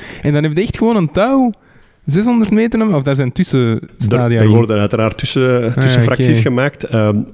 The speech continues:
Speaker 2: één, omdat uiteraard uw touw, het is, eh, semi-statisch touw, dus er zit wel wat rek op, hè. Twee, ze hebben geen, gewoon geen touw van zeshonderd meter. En als je zou,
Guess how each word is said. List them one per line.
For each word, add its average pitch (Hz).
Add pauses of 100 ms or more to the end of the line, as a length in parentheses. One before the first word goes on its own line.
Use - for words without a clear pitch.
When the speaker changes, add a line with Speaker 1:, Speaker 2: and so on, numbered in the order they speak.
(120)
Speaker 2:
één, 110
omdat 104
uiteraard 98
uw 104
touw, 120
het -
is, -
eh, 107
semi-statisch 135
touw, 170
dus 110
er 98
zit 110
wel 110
wat 98
rek 120
op, - (360)
hè. 123 (360)
Twee, 107 (200)
ze 104
hebben 101
geen, 117
gewoon 113
geen 120
touw 120
van 117
zeshonderd 120
meter. 123
En 107
als 98
je 117
zou, 101